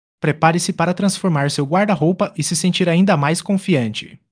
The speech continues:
Principais conclusões: um. Use roupas com cintura alta para alongar suas pernas. Dois. Prefira sapatos de salto para ganhar altura. Três. Evite estampas grandes, escolha padrões menores.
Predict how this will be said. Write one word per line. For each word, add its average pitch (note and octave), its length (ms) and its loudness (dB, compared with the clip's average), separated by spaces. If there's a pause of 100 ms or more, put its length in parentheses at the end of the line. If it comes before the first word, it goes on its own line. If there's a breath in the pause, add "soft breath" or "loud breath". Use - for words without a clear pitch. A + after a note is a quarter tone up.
(200)
Principais D3 520 0
conclusões: D3 580 2
um. B2 240 0 (400)
Use G#3+ 200 2
roupas D#3+ 340 0
com C3+ 140 -4
cintura F#3 420 0
alta D3 300 4
para F3 200 0
alongar D#3 320 4
suas E3 260 -2
pernas. A#2 640 -4 (340)
Dois. D#3 420 2 (300)
Prefira F#3+ 340 2
sapatos C3+ 540 0
de D#3 100 0
salto E3 340 0
para E3 220 2
ganhar F3 260 4
altura. B2 460 -2 (380)
Três. D3+ 440 4 (320)
Evite D3+ 280 0
estampas F#3+ 440 2
grandes, C#3+ 540 0
escolha D#3+ 400 0
padrões D#3+ 460 2
menores. C3 680 -2